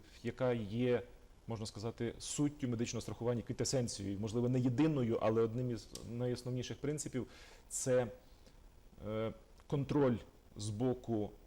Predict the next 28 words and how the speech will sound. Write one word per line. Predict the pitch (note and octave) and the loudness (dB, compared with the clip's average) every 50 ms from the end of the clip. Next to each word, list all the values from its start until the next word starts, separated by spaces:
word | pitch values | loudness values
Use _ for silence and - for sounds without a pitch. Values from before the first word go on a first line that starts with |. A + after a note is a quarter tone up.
| - | -4
органів | - C3 B2+ A2 F#2+ A#2+ A#2 A#2 A2+ A2 | 0 2 2 2 2 -2 -2 0 0 0
обов'язкового | A2 G#2 G#2 A2+ A2+ A2 - - A#2+ A2+ G#2+ | 0 0 0 -2 -2 -2 -2 -2 0 0 2
медичного | A2+ A2 G#2 A#2 A2+ - A#2+ A2 G#2 | 0 0 0 -2 -2 -2 -6 -6 -8
страхування | - - A#2 - B2 A#2+ C3+ C#3+ D3 D3 C#3+ C#3 C3+ C3 - - | -6 -8 -8 -6 -2 -2 0 0 0 0 -2 -2 -2 -4 -4 -6
за | A2+ A2+ G#2 G2+ G#2 G#2+ B2+ B2 A#2+ A2 G2+ - - - - - - - | -6 -4 -4 -2 0 2 2 4 4 2 0 -2 -8 -16 -18 -16 -10 -2
адекватністю | - B2 A2 C3 C3 - A#2+ C3 C3 C3+ D3 C#3+ - - - D3 | -2 0 0 0 -2 0 2 2 2 2 -2 -6 -6 -4 -4 -4
надання | C#3+ C#3 B2+ C#3+ C#3+ C#3+ C#3+ C#3+ | -2 -2 -2 -2 -2 0 0 0
медичних | D3 C#3 C#3+ C#3 - - C#3+ C3+ - | 0 0 0 -2 -2 -4 -8 -10 -6
послуг, | - D3+ D3+ D3 - - D#3+ E3+ - - - - - - - - - - - | 0 0 0 0 0 -4 -6 -6 -6 -10 -20 -20 -20 -20 -20 -20 -18 -8 -2
за | A#2 C3+ | 0 0
відповідністю | B2+ B2+ - - C#3 B2 B2 B2 A#2 C3 C3 - - C3 | 0 0 2 0 2 2 2 2 2 0 -2 -2 -2 -2
їх, | A#2+ A2+ A#2 A#2 A2 - - - | 0 0 0 0 -2 -4 -10 -6
е, | - A2 A2 G#2+ - | -4 -4 -4 -4 -4
прописаним | - A#2+ - C3+ A#2+ - - A2+ A2+ A2 G#2+ - - | -4 -4 0 0 0 0 0 0 0 0 -2 -4 -6
стандартам | - - - A#2 A2+ G2+ B2+ C3+ C#3+ - - D#3+ D#3 - - - - - - - - - | -10 -4 -2 -2 0 2 0 0 0 0 -2 -4 -4 -6 -10 -18 -20 -20 -20 -12 -2 0
і | C3+ | 0
за | B2+ C3 C3 | 2 4 2
якістю. | B2 C3 B2 A#2 - - G2 - - - - - | 4 4 4 2 2 -2 -10 -10 -10 -12 -10 -6
І | - A#2 | -4 -4
щоб | - - A#2+ A2+ | -2 -2 -2 -2
фонд, | - - - - D3 D3+ D#3+ D#3 D3 - E2 | -4 -6 -2 0 0 0 0 -2 -6 -8 -8
м, | A2+ B2 A#2 | -6 -4 -4
е, | G2 A#2 A#2 A2+ A2 | -2 -2 0 -2 -2
щоб | - - A2+ A2 | -2 -4 0 2
органи | C#3 C#3+ A#2+ C3+ C3+ B2+ | 2 2 2 0 -2 -2
фонду | - - D3+ D3+ C#3+ D3 C3+ | 0 0 0 0 2 0 0
мали | B2+ B2+ B2+ C3 B2+ B2 | 0 2 2 2 2 2
можливість | B2 B2 B2 A#2 A2 A#2 C3 C3+ C3 C3 C3 B2 - - - - | 2 0 -2 -2 0 0 0 2 2 2 2 0 -2 -8 -14 -20